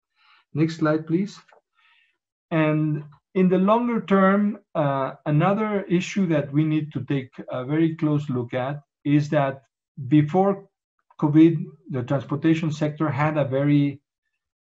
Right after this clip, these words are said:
uh, I would say, challenging and urgent strategic agenda, uh, in order to fight, uh, climate change, reduce carbon footprint,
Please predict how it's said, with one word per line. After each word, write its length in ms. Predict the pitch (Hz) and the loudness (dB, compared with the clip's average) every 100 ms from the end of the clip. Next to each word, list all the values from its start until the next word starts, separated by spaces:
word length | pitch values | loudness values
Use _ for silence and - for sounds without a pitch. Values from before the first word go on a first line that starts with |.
| 117 | -10
uh, 40 | 104 104 117 | -8 -6 -6
I 20 | |
would 180 | 135 120 | -6 -4
say, 260 | 135 123 | -4 -4
challenging 840 | 113 139 143 165 165 160 170 180 180 | -4 -2 2 4 2 2 2 2 -2
and 200 | 135 117 | -4 -6
urgent 640 | 139 147 156 160 160 160 - - | -2 2 2 2 2 0 -4 -14
strategic 600 | - 131 117 151 156 160 | -10 -8 0 0 2 -2
agenda, 680 | 135 110 135 139 143 160 151 _ _ _ _ _ _ 135 | -4 -4 -4 -4 0 -2 -2 _ _ _ _ _ _ -8
uh, 40 | |
in 380 | 123 - 135 139 | -8 -4 -2 0
order 340 | 160 185 165 | 2 2 0
to 180 | 165 151 | 0 -2
fight, 580 | - 156 156 151 147 - - | 2 2 2 0 -4 -16 -12
uh, 120 | 127 113 | -10 -8
climate 380 | 120 135 143 139 | -4 -2 0 -2
change, 480 | - 147 151 165 165 - | 0 0 2 0 -4 -4
reduce 420 | 113 120 127 - - - | -2 -2 -4 -8 -20 -2
carbon 360 | 127 139 143 139 | 0 0 -2 -2
footprint, 640 | 151 147 - 156 165 160 | -2 -4 -4 -2 -2 -6